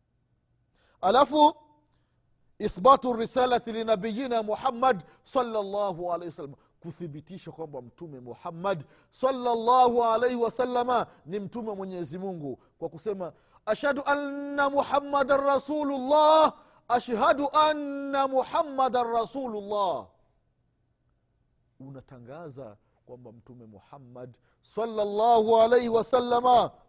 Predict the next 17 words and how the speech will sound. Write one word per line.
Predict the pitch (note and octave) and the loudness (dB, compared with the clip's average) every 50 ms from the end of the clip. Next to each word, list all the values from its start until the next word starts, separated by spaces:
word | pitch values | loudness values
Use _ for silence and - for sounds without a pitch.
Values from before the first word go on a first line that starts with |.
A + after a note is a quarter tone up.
| _ - | _ -20
ni | A#2+ A#2+ | -20 -20
mtume | A#2+ A2+ - - D#3 D3 C3+ A#2+ | -20 -20 -20 -20 -20 -18 -18 -18
wa | A2 | -18
Mwenyezi | G#2+ A2 G#2 G#2 G2+ G2+ G2 F#2+ A2 | -18 -20 -20 -20 -20 -20 -20 -20 -20
Mungu | G2+ A2 G#2+ G2+ F#2 G2 | -20 -20 -20 -20 -20 -20
subhanahu | _ - G2+ F2+ F#2+ _ _ G2 F#2+ F2+ F2+ F#2 | _ -20 -20 -20 -20 _ _ -20 -20 -20 -20 -20
wa | F2+ | -20
ta'ala. | _ F#2+ E2+ F2+ F2+ F2+ F#2 F#2 F2+ E2+ _ _ _ _ _ _ _ _ _ _ _ _ _ _ _ _ _ _ _ _ _ _ _ _ _ _ _ _ | _ -20 -20 -20 -20 -20 -20 -20 -20 -20 _ _ _ _ _ _ _ _ _ _ _ _ _ _ _ _ _ _ _ _ _ _ _ _ _ _ _ _
Halafu | A2+ A#2 C#3 D3+ C#3+ _ - F3 C#3 G#2+ _ _ _ _ _ _ _ _ | -20 -18 -18 -18 -18 _ -18 -18 -18 -18 _ _ _ _ _ _ _ _
Kinachofuata | D3 B2 G#2+ _ A#2 _ _ D3 D3 C#3+ - D3 C#3+ _ _ _ _ _ _ _ | -20 -20 -20 _ _ _ _ -20 -20 -20 -20 -20 -20 _ _ _ _ _ _ _
ni | A2 G#2 | -20 -20
kuwaita | _ - A2 A2 A2 _ B2 | _ -20 -20 -20 -20 _ -20
watu | G2+ G#2 G#2+ _ _ | -20 -20 -20 _ _
kusali. | _ F2+ _ _ G#2 F#2+ G2 G2 _ _ _ _ _ _ _ _ _ _ _ _ _ _ _ _ _ _ | _ _ _ _ _ _ _ _ _ _ _ _ _ _ _ _ _ _ _ _ _ _ _ _ _ _
"Hayya | _ - - A#3+ C4 C#4 C#4 C4+ B3+ C4+ | _ -8 -4 -2 0 0 2 2 4 4
ala | C#4 C#4 C4+ - | 4 4 2 0
sala, | - - C#4+ C#4 C#4 D4+ D#4 D#4 D#4 C#4+ A#3 D#3+ - | 0 2 4 4 6 6 8 8 8 6 6 4 0